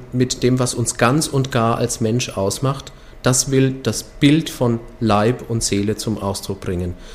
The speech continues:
Das beinhaltet aber nicht den hier irdischen,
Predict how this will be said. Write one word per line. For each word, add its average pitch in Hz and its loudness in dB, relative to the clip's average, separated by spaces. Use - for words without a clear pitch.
Das 104 -6
beinhaltet 120 0
aber 107 0
nicht 131 2
den 113 4
hier 147 2
irdischen, 131 2